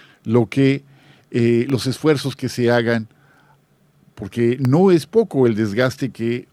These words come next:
un hermano o un sacerdote sufre en su ministerio. Es, mm, pero la fuerza del grupo, la fuerza de la comunidad que arropa a cada uno de los hermanos,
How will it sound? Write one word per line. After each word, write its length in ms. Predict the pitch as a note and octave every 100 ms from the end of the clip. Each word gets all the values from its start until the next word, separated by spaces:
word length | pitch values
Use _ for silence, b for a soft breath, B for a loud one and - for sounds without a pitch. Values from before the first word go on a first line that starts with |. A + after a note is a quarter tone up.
| C3+
un 180 | C3
hermano 460 | B2 A#2 B2 B2+ B2+
o 160 | B2+ B2
un 120 | A#2+
sacerdote 520 | A#2+ G#2 A2+ G#2+ A#2+
sufre 400 | - A2 A#2 G#2+ b b b b
en 200 | A#2+ A2+
su 160 | - A2+
ministerio. 720 | A#2 A2+ - A3 G3+ G2+ F#2+
Es, 360 | - A2 - -
mm, 540 | A#2+ G#2+ A2+ A2 G#2 A2+ F2 b b b
pero 340 | B2 B2+ B2+ C#3 -
la 280 | C3+ B2 B2
fuerza 560 | - F3+ G3+ D#3+ - B2
del 180 | A#2
grupo, 580 | A#2 E3+ C#3 - A2+ C3
la 100 | A2+
fuerza 400 | G2+ - C3+ C#3
de 100 | C3+
la 120 | A2+ A2
comunidad 600 | G#2+ A2 A2 A2+ C3+ B2+ -
que 80 | A#2+
arropa 720 | A2+ G#2 C#3+ A2 A2+ G#2+ - b b b -
a 100 | G2+
cada 300 | G2+ B2 B2+
uno 180 | B2+ B2
de 100 | A2+
los 200 | G#2 -
hermanos, 580 | G#2+ A2+ A2+ G#2 G#2